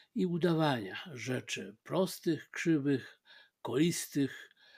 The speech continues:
i złączonych na krzyż. Z łatwością je potem naśladujemy, montując rzeczy z własnych materiałów,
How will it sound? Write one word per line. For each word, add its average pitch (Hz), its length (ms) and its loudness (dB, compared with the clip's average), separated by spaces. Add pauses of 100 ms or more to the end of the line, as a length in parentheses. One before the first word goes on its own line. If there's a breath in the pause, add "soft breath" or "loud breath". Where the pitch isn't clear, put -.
(180 soft breath)
i 123 160 0
złączonych 117 640 -2
na 113 180 -4
krzyż. - 680 -6 (1040 loud breath)
Z 147 40 -6
łatwością 170 720 4
je 160 180 6
potem 139 460 -2 (480 soft breath)
naśladujemy, 113 760 -4
montując 143 600 2
rzeczy 135 560 -4 (580 soft breath)
z - 120 -18
własnych 160 420 -2
materiałów, 139 960 0